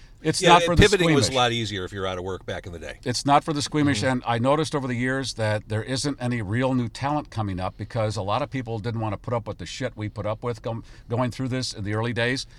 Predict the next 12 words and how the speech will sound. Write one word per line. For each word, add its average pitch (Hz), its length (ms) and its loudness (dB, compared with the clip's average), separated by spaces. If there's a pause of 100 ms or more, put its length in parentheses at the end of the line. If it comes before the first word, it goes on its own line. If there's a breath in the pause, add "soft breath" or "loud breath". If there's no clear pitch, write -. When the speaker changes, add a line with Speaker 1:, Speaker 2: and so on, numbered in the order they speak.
(300 soft breath)
Speaker 1:
They 117 140 2
really 147 280 6
don't 123 160 4
wanna 110 200 2
do 104 160 0
it 101 80 -4
now. 98 340 0
Speaker 2:
Yeah. 85 200 -8 (540)
Speaker 1:
So 117 200 0
that's 139 240 2
the 117 100 -6
problem. 107 420 2